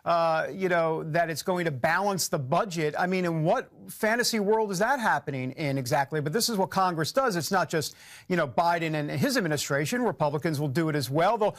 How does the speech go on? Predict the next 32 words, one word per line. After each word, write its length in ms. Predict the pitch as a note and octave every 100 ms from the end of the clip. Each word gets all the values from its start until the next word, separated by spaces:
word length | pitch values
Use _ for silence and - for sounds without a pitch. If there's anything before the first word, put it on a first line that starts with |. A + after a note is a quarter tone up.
| - -
they'll 100 | G3+
somehow 340 | - G3+ G3
do 140 | D#3+ E3
fuzzy 400 | - G#3 F3 E3
math 520 | G3 A3 E3 E3+ F3+
and, 160 | D#3+ - - -
and 100 | D#3
try 220 | - F#3
to 100 | E3+
do 320 | D3 F3 E3
all 240 | B2+ E3+ E3+
of 100 | D3
this 220 | E3+ E3
to, 160 | - D3+
to 200 | - D#3+
come 220 | F3+ E3+
up 140 | D3+
with 140 | E3 C3+
a 40 |
figure. 480 | - G#3 E3+ C#3+ B2 - - D#3+
Uh, 160 | D#3
so, 300 | - F#3+ F#3
no, 220 | G3+ G3+
no, 120 | G3+ G3+
clearly 480 | - C#4+ D4 B3+
it's 160 | G3 -
a 40 |
problem, 460 | D3+ F3 F3 D#3+ D3
Gordon. 420 | C#3 C3+ C3 C3+
And, 300 | - D#3 D3+
uh, 280 | C#3+ D#3 D3
look, 320 | - B3+ -